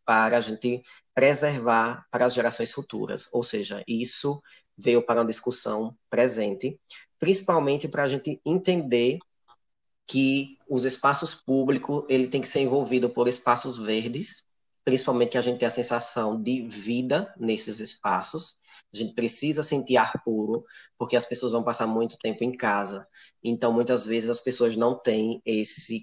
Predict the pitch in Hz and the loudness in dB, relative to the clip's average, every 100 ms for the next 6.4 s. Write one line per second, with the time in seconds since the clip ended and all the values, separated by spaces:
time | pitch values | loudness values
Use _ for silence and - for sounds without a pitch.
0 | - 131 127 113 104 - - 120 - 107 | 0 0 2 0 0 -2 -2 -2 2 0
1 | 107 104 123 - 117 101 - 113 - 117 | 0 -2 -4 -2 -2 -2 -4 -10 -10 -8
2 | 104 107 110 - 120 - - 120 110 104 | -4 -4 -2 -2 -2 -4 -2 -2 0 -4
3 | - 113 - 143 151 143 127 120 120 - | -4 -6 -4 -2 0 -2 -2 -2 -2 -4
4 | 101 - - - 104 101 107 - - - | -6 -6 -12 -6 -4 -4 -8 -10 -14 -20
5 | - - - 127 - 160 170 151 156 147 | -20 -6 0 2 2 0 -2 -2 -2 0
6 | 139 - 139 - | -2 0 -2 -2